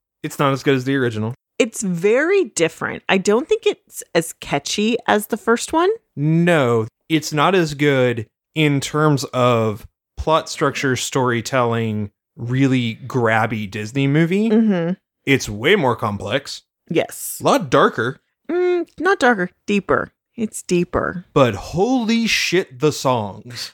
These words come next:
Speaker 2: The songs are phenomenal. I think they're much better. My biggest complaint about the first film is that everybody talks about Elsa, but the main character of that whole fucking movie is Anna.
Speaker 1: Yes.
Speaker 2: Anna's the main character.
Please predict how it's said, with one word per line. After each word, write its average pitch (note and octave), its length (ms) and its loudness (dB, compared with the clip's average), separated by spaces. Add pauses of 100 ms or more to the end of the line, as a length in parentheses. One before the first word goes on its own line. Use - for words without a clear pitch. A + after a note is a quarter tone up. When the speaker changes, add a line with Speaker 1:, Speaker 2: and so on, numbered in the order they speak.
(120)
Speaker 2:
The F3 140 0
songs A#3 480 2
are F#3 100 4
phenomenal. D3 580 0
I C#3 120 0
think E3 200 -6
they're E3+ 200 2
much D#3 320 -4
better. A#2+ 380 -2 (220)
My G#3 200 4
biggest G#3 320 0
complaint D#3 440 -4
about C#3 200 -4
the - 80 -14
first - 320 -6
film - 280 -8
is D3+ 180 -4
that C3 220 2
everybody F3+ 360 -4
talks E3+ 260 -8
about - 160 -2
Elsa, - 320 -4 (240)
but - 80 -14
the A3 80 2
main A4 180 2
character A3 420 0
of G#3 80 0
that - 120 -2
whole D3+ 240 -2
fucking D#3+ 400 -2
movie D3+ 240 0
is - 120 -4
Anna. A#2 460 -4
Speaker 1:
Yes. - 440 -12
Speaker 2:
Anna's F4+ 240 2
the F4+ 60 -4
main D#4+ 120 4
character. G#3 400 0